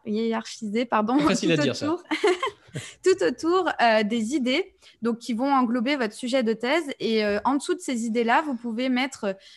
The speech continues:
Speaker 1: euh, de la bibliographie qui est associée. Et petit à petit, vous étendez,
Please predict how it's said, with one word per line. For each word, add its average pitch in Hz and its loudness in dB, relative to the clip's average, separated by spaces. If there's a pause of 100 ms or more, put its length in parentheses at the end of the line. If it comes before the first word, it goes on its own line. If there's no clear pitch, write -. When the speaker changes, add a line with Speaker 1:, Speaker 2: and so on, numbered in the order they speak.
(160)
Speaker 1:
euh, 208 4
de 202 -4
la 208 2
bibliographie 247 -2
qui 226 -4
est 208 4
associée. 254 -2 (340)
Et 233 2
petit 311 -2
à 294 2
petit, 349 -4
vous 240 -2
étendez, 320 -2